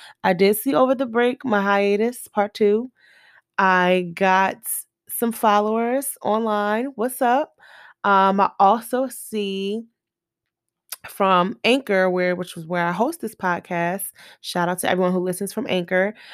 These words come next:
But I also can see that I have some international listeners. Hey, y'all, what's up? How'd you find me? You know, engage on social media. Um, so again, with the social media aspect, follow me on TikTok. I have the links in the bio.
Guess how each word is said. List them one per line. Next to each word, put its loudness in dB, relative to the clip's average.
But 4
I 0
also 2
can 0
see -2
that 0
I 0
have 0
some -10
international -2
listeners. -2
Hey, 2
y'all, 8
what's 2
up? 4
How'd 4
you 4
find 2
me? 2
You -2
know, 2
engage 2
on -2
social -2
media. -2
Um, 4
so -2
again, 2
with 0
the -12
social -4
media 2
aspect, -2
follow 4
me 0
on -6
TikTok. -6
I -8
have -6
the -6
links -6
in -10
the -6
bio. 2